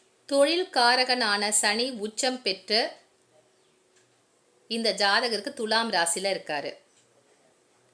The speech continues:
அப்போ சனிக்கு வீடு தந்த கிரகமான சுக்கிரன் எங்க இருக்காரு? சனி நின்ற இடத்துல இருந்து பன்னிரெண்டாம் இடமான கன்னி ராசியில் சுக்கிரன் வந்து இருக்காரு.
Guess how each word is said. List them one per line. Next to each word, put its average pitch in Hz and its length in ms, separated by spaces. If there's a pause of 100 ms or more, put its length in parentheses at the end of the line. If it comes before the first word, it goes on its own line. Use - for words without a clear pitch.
(320)
அப்போ - 300
சனிக்கு 320 540
வீடு 330 400
தந்த 233 420
கிரகமான 208 720
சுக்கிரன் 247 520
எங்க 175 180
இருக்காரு? 151 400 (1400)
சனி 294 400
நின்ற 285 400
இடத்துல 240 360
இருந்து 190 260 (560)
பன்னிரெண்டாம் 294 680
இடமான 190 560 (220)
கன்னி 277 440
ராசியில் 196 640 (480)
சுக்கிரன் - 500
வந்து 175 240
இருக்காரு. 139 380